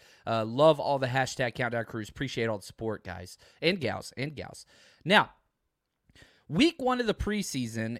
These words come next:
is going to be in Las Vegas against the Raiders, which is pretty cool on a lot of different topics. One, we used to share the Bay, right? Um, just geographically speaking, they left, uh,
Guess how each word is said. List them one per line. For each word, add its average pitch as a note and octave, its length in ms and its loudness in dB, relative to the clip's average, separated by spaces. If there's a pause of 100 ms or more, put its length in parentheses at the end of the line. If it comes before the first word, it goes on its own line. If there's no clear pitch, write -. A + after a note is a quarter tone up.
is C#3 380 2
going E3 360 0
to - 80 -10
be F#3 160 -4
in E3+ 80 -2
Las D3+ 240 0
Vegas C#3+ 320 -2
against E3+ 280 -6
the D#3+ 80 0
Raiders, D3+ 600 4
which - 420 -4
is B2+ 720 -2 (800)
pretty C#4+ 200 8
cool G#3 600 4
on F3 180 4
a E3 80 6
lot F#3 240 6
of F3+ 80 4
different E3+ 300 0
topics. D3+ 400 2
One, F3 460 6 (1400)
we D3 100 -2
used A3 300 2
to F#3 240 6
share G#3+ 420 2
the D#3+ 120 4
Bay, B2+ 280 2
right? C#3+ 420 4 (120)
Um, A#2 580 0 (140)
just C3+ 240 -8
geographically C3 720 2
speaking, B2 320 -6
they D3 160 2
left, C#3 440 2 (320)
uh, A2+ 140 -6